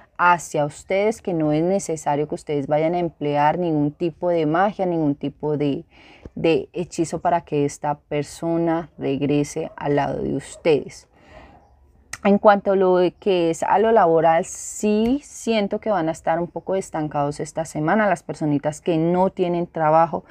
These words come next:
siento que la energía no está a favor de ustedes. Para las personas que no tienen trabajo del signo Géminis, les recomiendo que se hagan una limpia. Es necesario que ustedes acá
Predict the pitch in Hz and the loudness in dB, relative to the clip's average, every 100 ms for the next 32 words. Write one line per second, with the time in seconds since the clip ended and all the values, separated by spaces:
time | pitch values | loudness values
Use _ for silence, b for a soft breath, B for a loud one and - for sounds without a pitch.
0 | B B B - - 247 226 233 214 220 | B B B -16 -2 2 2 0 0 2
1 | 196 175 165 156 - 156 160 160 - 165 | 2 2 0 -4 -4 -2 -2 -6 -8 -8
2 | - 165 156 170 - - 175 156 175 - | -2 -2 -2 -4 -8 -4 0 0 -2 -8
3 | B B B 170 170 165 - 160 208 156 | B B B 2 4 4 -2 -8 -4 -6
4 | - 196 165 147 165 160 170 - 165 151 | -4 -4 -4 -4 -4 -4 -6 -4 0 4
5 | 151 151 151 170 175 156 - 156 151 151 | 4 2 0 -2 -2 -2 -4 -4 -2 -2
6 | 151 - - 214 190 175 170 170 175 - | -2 -6 -6 0 0 0 0 0 -2 -6
7 | - b b - 185 175 170 170 165 156 | -14 b b -2 0 0 0 -2 0 0
8 | 156 185 175 180 151 151 160 160 160 165 | 0 -4 -2 0 2 2 0 0 0 0
9 | 190 175 156 156 - - 151 147 175 - | 0 0 -2 -2 -4 -4 -2 -2 -6 -2
10 | 147 151 170 - 156 | -2 -2 -4 -2 -6